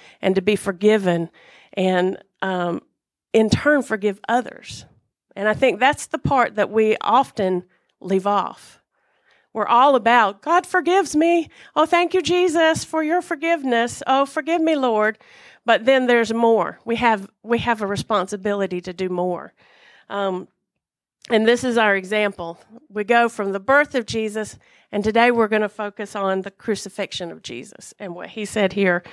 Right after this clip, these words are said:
in Luke twenty-three, verse thirty-three. Oh, Lord, it's a thirty-three. Somebody's gonna accuse me of being a Freemason. Just kidding. Uh,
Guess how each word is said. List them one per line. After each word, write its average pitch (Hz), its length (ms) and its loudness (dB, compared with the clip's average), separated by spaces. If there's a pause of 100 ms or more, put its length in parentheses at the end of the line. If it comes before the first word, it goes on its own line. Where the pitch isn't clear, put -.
(360)
in 208 140 8
Luke 226 240 4
twenty-three, 185 720 2
verse 185 400 -2 (140)
thirty-three. - 680 -2 (1080)
Oh, 190 160 4
Lord, 185 500 -2 (380)
it's - 160 -6
a 208 60 2
thirty-three. 196 800 2
Somebody's 202 480 0
gonna 208 180 -2
accuse 214 340 -4
me 226 120 2
of 226 100 0
being 226 220 2
a 220 40 -4
Freemason. 208 720 -2 (880)
Just - 240 -8
kidding. 165 400 -4 (760)
Uh, 196 420 2